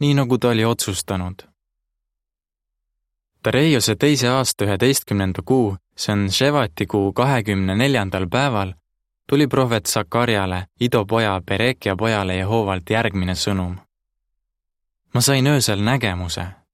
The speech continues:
Üks mees oli punase hobuse seljas ja seisis liikumatult kuristikus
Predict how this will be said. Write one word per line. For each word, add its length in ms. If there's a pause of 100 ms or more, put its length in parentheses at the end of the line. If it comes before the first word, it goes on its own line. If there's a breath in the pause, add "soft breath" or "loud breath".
(640)
Üks 200
mees 380
oli 260
punase 580
hobuse 480
seljas 580 (520)
ja 80
seisis 440
liikumatult 840
kuristikus 880